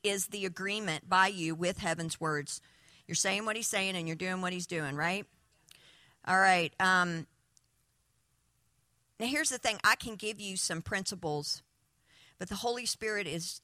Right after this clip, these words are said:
is your teacher. He's your helper. He's your teacher. And, uh, Jesus said, "Listen, it's really good that I go. It's because when I go, I'm gonna multiply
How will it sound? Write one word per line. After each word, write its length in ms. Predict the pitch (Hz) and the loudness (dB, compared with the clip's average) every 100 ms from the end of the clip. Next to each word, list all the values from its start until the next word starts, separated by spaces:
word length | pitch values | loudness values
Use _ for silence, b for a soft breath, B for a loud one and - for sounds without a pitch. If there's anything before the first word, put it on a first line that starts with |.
| 185 | -6
is 360 | 175 170 - - | -6 -6 -8 -8
your 100 | 170 | -10
teacher. 480 | - 190 - 117 - _ _ _ _ _ _ _ _ _ _ _ | -10 -10 -10 -10 -12 _ _ _ _ _ _ _ _ _ _ _
He's 180 | - 185 | -8 -8
your 80 | 196 | -4
helper. 400 | 214 208 240 214 | -2 -2 -2 -8
He's 240 | 214 190 | -8 -8
your 100 | 180 | -8
teacher. 460 | 170 202 175 139 - _ _ - | -10 -12 -10 -12 -14 _ _ -12
And, 320 | 170 165 165 | -8 -6 -6
uh, 140 | 160 156 | -6 -6
Jesus 420 | - 202 196 185 | -8 -8 -6 -4
said, 340 | 190 175 175 - | -2 -2 -4 -12
"Listen, 440 | 190 208 175 101 - | -6 -4 -4 -8 -8
it's 220 | 180 - | -6 -4
really 240 | 196 202 | -4 -4
good 220 | 180 185 | -4 -6
that 180 | 180 156 | -2 0
I 140 | 170 170 | 0 -2
go. 480 | 180 175 113 98 - b b b b - | -2 0 0 -4 -12 b b b b -16
It's 40 | |
because 340 | - 196 202 185 | -8 -6 -6 -4
when 180 | 190 180 | -2 0
I 140 | 165 | -2
go, 560 | 170 196 202 147 147 156 b b b | 0 2 4 4 2 -6 b b b
I'm 140 | 175 | -4
gonna 140 | 196 180 | -2 -2
multiply 680 | 185 190 - - 170 165 | -2 -4 -4 0 2 2